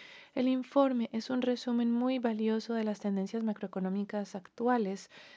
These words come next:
de sus consecuencias y el posible camino a seguir que nos permitiría canalizar las dinámicas mundiales actuales para lograr unos resultados más positivos e inclusivos.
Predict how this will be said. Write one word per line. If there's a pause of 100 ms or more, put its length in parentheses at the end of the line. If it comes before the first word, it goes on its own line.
(100)
de
sus
consecuencias
y
el
posible
camino
a
seguir
que
nos
permitiría
canalizar
las
dinámicas
mundiales
actuales (500)
para
lograr
unos
resultados
más
positivos
e
inclusivos.